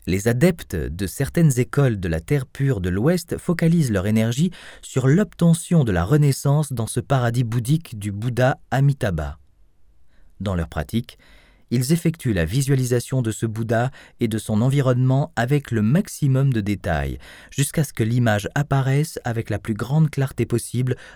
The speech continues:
dans leur imagination. Les adeptes de la tradition zen du Rinzai occupent une bonne partie de leur attention avec des koans, énigmes qui servent à l'enseignement, tels que le célèbre «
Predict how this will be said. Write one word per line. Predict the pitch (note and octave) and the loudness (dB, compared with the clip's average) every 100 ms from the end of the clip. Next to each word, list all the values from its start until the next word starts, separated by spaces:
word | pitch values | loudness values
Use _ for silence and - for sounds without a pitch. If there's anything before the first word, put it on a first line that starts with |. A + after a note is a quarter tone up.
| - | -6
dans | A2+ | -2
leur | A2+ G#2+ | -2 0
imagination. | G2+ F#2+ F#2 E2+ - C#2+ G#1+ - _ _ _ _ _ _ _ _ _ - - - | -2 -2 -4 -4 -6 -10 -12 -14 _ _ _ _ _ _ _ _ _ -20 -20 -4
Les | A2 A2+ | -2 2
adeptes | D3+ E3 D#3+ - | 6 6 4 -2
de | F2 | -2
la | F2 | -2
tradition | E2+ C3 A#2+ - A2+ | -2 -2 -2 -4 -4
zen | A2+ A2+ B2+ F#2 E2 | -2 0 0 0 -2
du | F2+ | -4
Rinzai | F#2+ G#2 G#2 G#2 D3 C3+ - _ _ _ D3+ | -2 -2 0 0 0 -4 -10 _ _ _ -4
occupent | D#3 - F#3 - | -2 -2 -2 -2
une | B2+ B2+ | -2 0
bonne | A2+ F#3+ F3 | 4 4 4
partie | D3+ - - C3+ | 2 -2 -2 0
de | |
leur | B2+ G#2+ | 2 2
attention | G#2 A#2 - A#2 A2+ - | 0 -2 -4 -4 -4 -2
avec | A#2+ G#2+ G2+ | -2 -2 -2
des | G2+ | -2
koans, | G#2+ E2 C2+ A#1 - - _ _ - | -2 -2 -4 -8 -16 -20 _ _ -4
énigmes | G#2 G2 G#2 B2 B2+ | 0 0 0 -2 -4
qui | - | -8
servent | - G#2 F#2 - | -8 -4 -4 -4
à | G#2 | -4
l'enseignement, | G2 - F2+ D#2 D2+ C#2 - _ _ _ _ - | -4 -4 -4 -2 -2 -6 -8 _ _ _ _ -8
tels | - F#2+ | -2 -2
que | F#2 F2 | -2 -6
le | |
célèbre « | E2+ G#2 G2+ A#2 A2+ | -4 -2 2 2 0